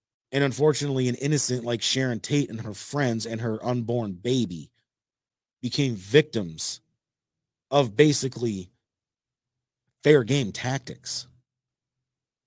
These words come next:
if it were the Church of Scientology and not some crazy whack job living in the hills of California. Oh, wait. A little bit more about fair game.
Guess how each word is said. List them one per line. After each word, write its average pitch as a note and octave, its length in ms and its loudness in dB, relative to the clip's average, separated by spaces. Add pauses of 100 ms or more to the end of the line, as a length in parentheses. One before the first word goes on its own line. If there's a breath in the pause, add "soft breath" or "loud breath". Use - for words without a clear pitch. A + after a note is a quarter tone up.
(380)
if A#2 160 -2
it G#2+ 80 -4
were A2 100 -4
the G2+ 100 -6
Church G#2+ 300 -8
of E2+ 60 -10
Scientology E2+ 880 -10 (540)
and G#2+ 120 -2
not G#2+ 120 0
some G2 160 -4
crazy F#2 380 -6
whack G#2+ 320 -2
job E2+ 300 -6
living F#2 240 -4
in F2+ 80 -8
the F2+ 80 -8
hills F#2+ 280 -6
of F2 80 -12
California. G2 600 -4 (340 loud breath)
Oh, G3 640 12
wait. F#2 720 -6 (4000)
A D3 40 6
little F3 180 6
bit E3 120 4
more D#3+ 240 6
about C3 240 2
fair C3 260 0
game. G2+ 500 -6